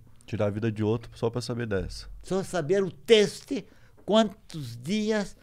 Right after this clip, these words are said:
Speaker 2: um ser humano consegue sobreviver numa água gelada, dez, vinte graus abaixo do zero,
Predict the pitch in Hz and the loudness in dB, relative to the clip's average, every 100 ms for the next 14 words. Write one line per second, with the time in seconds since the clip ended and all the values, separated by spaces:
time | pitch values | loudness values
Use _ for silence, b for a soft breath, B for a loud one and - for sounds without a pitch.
0 | b b 160 143 - 180 165 160 151 165 | b b -10 -6 0 0 0 -4 -4 -4
1 | 170 165 - - - 139 - 143 147 135 | -6 -8 -12 -12 -8 -8 -4 -4 -4 -10
2 | - 139 127 123 110 131 147 - b b | -14 -10 -6 -6 -4 -4 -6 -12 b b
3 | 131 135 131 135 127 135 113 117 113 117 | -8 -4 -2 -2 -2 -2 -2 -2 -2 -2
4 | 117 113 156 165 - b b b b b | -4 -4 -4 -6 -12 b b b b b
5 | b - - - - _ _ _ - 90 | b -20 -20 -20 -20 _ _ _ -18 -8
6 | 90 131 135 113 - 95 120 120 - 95 | 0 2 2 -2 -10 -8 -8 -8 -10 -8
7 | 110 113 107 101 110 110 - 101 101 90 | -4 -4 -4 -4 -4 -4 -8 -10 -8 -2
8 | 123 123 127 151 190 | 2 4 2 0 -4